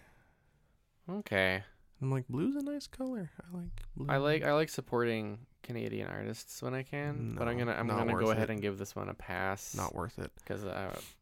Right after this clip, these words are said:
Speaker 1: feel weirded out.
Speaker 2: Yeah. No.
Speaker 1: But
Speaker 2: Like,
Speaker 1: Hmm.
Speaker 2: they both seem very mentally unstable and probably need professional help.
Speaker 1: Yeah. I mean, don't we all? Really?
Speaker 2: Um,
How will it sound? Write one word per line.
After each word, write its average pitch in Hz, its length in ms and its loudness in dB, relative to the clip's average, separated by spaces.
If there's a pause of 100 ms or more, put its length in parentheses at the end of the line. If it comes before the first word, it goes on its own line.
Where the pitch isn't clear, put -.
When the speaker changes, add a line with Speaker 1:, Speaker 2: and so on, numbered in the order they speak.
(100)
Speaker 1:
feel 95 260 -4
weirded 50 380 -6
out. 55 220 -6 (320)
Speaker 2:
Yeah. 107 240 0 (460)
No. 104 200 0
Speaker 1:
But - 140 -6 (220)
Speaker 2:
Like, 120 280 0
Speaker 1:
Hmm. 175 200 -2 (140)
Speaker 2:
they 127 140 12
both 117 380 10
seem 107 300 2
very 98 280 6
mentally 78 400 0
unstable - 600 -4
and - 100 -10
probably 65 480 -4
need 78 340 -8
professional - 580 -10
help. - 140 -16 (380)
Speaker 1:
Yeah. 123 480 4 (340)
I 165 80 -2
mean, 165 160 4
don't 180 220 6
we 92 120 4
all? 90 240 0 (460)
Really? 101 400 0
Speaker 2:
Um, 175 600 2